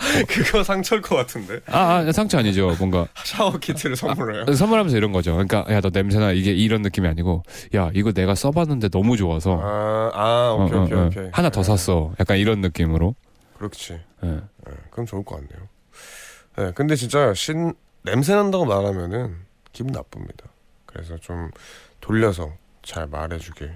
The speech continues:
Speaker 2: 그렇죠.
Speaker 1: 바랍니다. 더 만나볼까요?
Speaker 2: 네.
Speaker 1: 박소민님.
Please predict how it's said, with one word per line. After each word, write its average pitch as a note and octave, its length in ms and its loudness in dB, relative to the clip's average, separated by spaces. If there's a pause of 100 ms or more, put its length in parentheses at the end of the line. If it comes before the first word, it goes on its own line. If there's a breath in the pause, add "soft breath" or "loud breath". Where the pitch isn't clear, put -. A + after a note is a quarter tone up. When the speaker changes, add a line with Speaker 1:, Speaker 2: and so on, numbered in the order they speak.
(160)
Speaker 2:
그렇죠. F2+ 420 -2
Speaker 1:
바랍니다. D2 520 -14 (1160 loud breath)
더 - 100 0
만나볼까요? G#2+ 580 2
Speaker 2:
네. F#2+ 60 -10 (220)
Speaker 1:
박소민님. F2 720 0